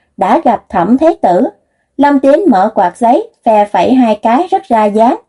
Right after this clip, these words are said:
Hắn đứng lên bàn, cất giọng kể chuyện. "Giả Lan Quan ấy chính là một hẻm núi. Kiếp trước Lâm Tín được nghe không ít chuyện kể về Thẩm Lâu, đã sớm thuộc lào lào. Đó là phiên bản kinh điển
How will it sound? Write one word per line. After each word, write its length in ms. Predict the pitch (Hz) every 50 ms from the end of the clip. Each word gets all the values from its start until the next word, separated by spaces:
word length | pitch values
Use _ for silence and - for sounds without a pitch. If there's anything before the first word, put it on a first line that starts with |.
| _ _ _ _
Hắn 320 | _ - 240 233 262 285 254
đứng 180 | 233 247 269
lên 180 | 254 226 220 202
bàn, 260 | 190 185 180 180 175 175 _ _ _ -
cất 200 | 294 - - -
giọng 300 | - 214 170 170 185 202 -
kể 240 | - 175 196 269 330 -
chuyện. 240 | - 220 175 170 180 - _ _ _ _ _ _ _ _ _ _ _ -
"Giả 220 | - 208 196 214 269
Lan 240 | 294 277 247 233 226
Quan 200 | - 233 220 -
ấy 340 | - 233 247 285 339 381 - -
chính 180 | 285 285 370
là 340 | 403 403 311 233 214 196 196
một 220 | 202 196 185 185 -
hẻm 300 | 208 185 180 240 254 262
núi. 380 | 262 254 262 269 294 392 453 453 _ _ _ _ _ _ _ _ _ _ _ _ _ _ _ _ _ _ _ _
Kiếp 160 | - 277 311 330 - -
trước 220 | 269 285 339 339
Lâm 260 | 269 240 214 202 202
Tín 320 | - 214 220 247 320 339 269
được 180 | 196 170 170 -
nghe 240 | 202 202 202 202 196
không 260 | - 233 208 202 -
ít 160 | - 262 330 330 _ -
chuyện 280 | 185 170 170 170 180 -
kể 240 | - 175 170 214 247
về 160 | 240 175 165
Thẩm 240 | - 180 180 220 269
Lâu, 200 | 269 254 240 247 - _ _ _ _
đã 200 | - 202 202 226
sớm 300 | 247 - 269 254 262 349 381
thuộc 200 | 294 226 - -
lào 240 | 185 185 180 180 180
lào. 320 | 180 180 180 180 180 185 - - - - - -
Đó 280 | 226 247 254 302 403
là 140 | 392 247 - -
phiên 180 | 226 226 220
bản 240 | 202 180 170 196 254
kinh 280 | 262 254 226 220 214 202
điển 240 | 285 180 180 208